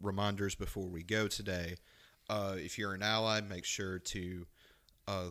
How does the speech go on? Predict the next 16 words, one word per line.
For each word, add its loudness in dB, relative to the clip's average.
call 4
out 2
friends -2
and -8
family -2
who 0
are 2
being, 0
you -6
know, -4
racially 2
prejudiced 0
and -10
things -4
like -8
that. -4